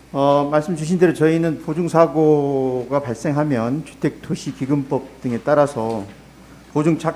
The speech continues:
채권자에 대해서는 보증 채무를 이행한 경우에 구상권 행사가 가능한 채무자에 한해서만 구상권을 행사하고 있습니다.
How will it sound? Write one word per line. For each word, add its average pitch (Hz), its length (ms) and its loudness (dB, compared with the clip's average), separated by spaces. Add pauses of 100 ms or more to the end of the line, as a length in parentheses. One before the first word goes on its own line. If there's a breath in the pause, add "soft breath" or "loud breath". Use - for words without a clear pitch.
(160)
채권자에 175 500 4
대해서는 135 460 2
보증 143 260 0
채무를 156 460 0
이행한 127 440 4
경우에 120 520 0 (560 soft breath)
구상권 151 380 4
행사가 147 340 6
가능한 135 440 4
채무자에 151 420 0
한해서만 143 800 0
구상권을 123 480 -2
행사하고 131 420 0
있습니다. 98 400 -8